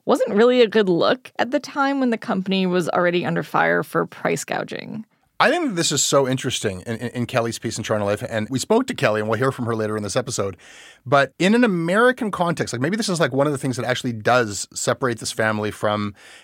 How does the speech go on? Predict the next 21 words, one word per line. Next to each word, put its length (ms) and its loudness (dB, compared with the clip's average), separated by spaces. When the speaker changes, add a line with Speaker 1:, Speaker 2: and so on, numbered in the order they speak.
Speaker 2:
everything 340 2
from 220 -2
fictional 320 -2
portrayals 460 -2
in 80 -6
Succession 580 -2
to 500 0
your 560 2
Trumps, 540 0
Murdochs, 500 2
and 80 -4
elsewhere. 560 0
It's 200 0
expected 920 -4
for 160 -4
people 240 0
to 100 -6
be 140 0
like 180 2
Suzanne 380 -2
Rogers 600 -2